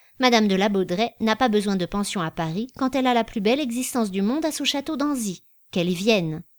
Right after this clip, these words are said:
Lousteau ramassa la lettre et la lut. « Je nous vengerai », dit-il à madame de la Baudrey, « de ce ton sinistre qui plaît tant aux femmes quand on caresse leurs antipathies. »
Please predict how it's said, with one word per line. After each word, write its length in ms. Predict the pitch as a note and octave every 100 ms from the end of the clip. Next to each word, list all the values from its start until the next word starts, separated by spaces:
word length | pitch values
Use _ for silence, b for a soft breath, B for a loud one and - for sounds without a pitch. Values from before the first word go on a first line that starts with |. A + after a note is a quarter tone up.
| _ _ _ _ _ _ _ _ _
Lousteau 360 | A#3+ C#4 - F#4+
ramassa 380 | B3+ F3+ G3 A#3
la 120 | D#3+
lettre 240 | G3+ -
et 60 | B3
la 140 | E3+
lut. « 260 | D#3 D#3 E3 _ _ _ b b b b b
Je 120 | G3
nous 120 | F#3+ F3+
vengerai », 460 | F#3 C4 A#3+ F#3+
dit-il 380 | E3 E3+ - F3
à 60 | E3+
madame 260 | E3 E3
de 80 | E3
la 140 | E3 D#3
Baudrey, « 480 | E3 E3+ E3 E3+ _ b b b
de 120 | G3
ce 140 | G3 G#3
ton 180 | G3+
sinistre 520 | F#3 - A3+ B3+ - G#3
qui 160 | -
plaît 200 | F3 F#3
tant 280 | F3+ G3+ F#3
aux 60 | D3+
femmes 500 | - F3+ E3+ D#3+ E3 -
quand 180 | G#3 G3
on 80 |
caresse 380 | F3+ E3+ D#3+ D#3+
leurs 200 | F#3+ E3+
antipathies. » 680 | E3 D#3+ - E3 - - -